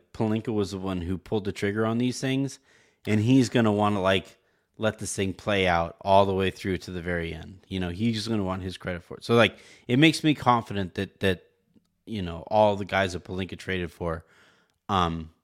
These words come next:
wind up coming back next year. And to this point, like,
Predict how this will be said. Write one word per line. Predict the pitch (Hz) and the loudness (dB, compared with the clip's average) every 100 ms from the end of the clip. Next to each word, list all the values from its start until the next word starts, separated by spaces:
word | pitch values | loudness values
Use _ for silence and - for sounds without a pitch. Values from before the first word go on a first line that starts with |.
| _ | _
wind | 104 101 95 | -2 2 2
up | 87 | -2
coming | 101 90 | -2 -2
back | 82 82 - | -2 -6 -8
next | 85 - - | -16 -16 -18
year. | - - | -16 -2
And | 120 117 | 0 0
to | 147 | 0
this | 143 147 | 0 0
point, | - 185 143 - | 2 4 4 4
like, | 107 101 - | 4 4 2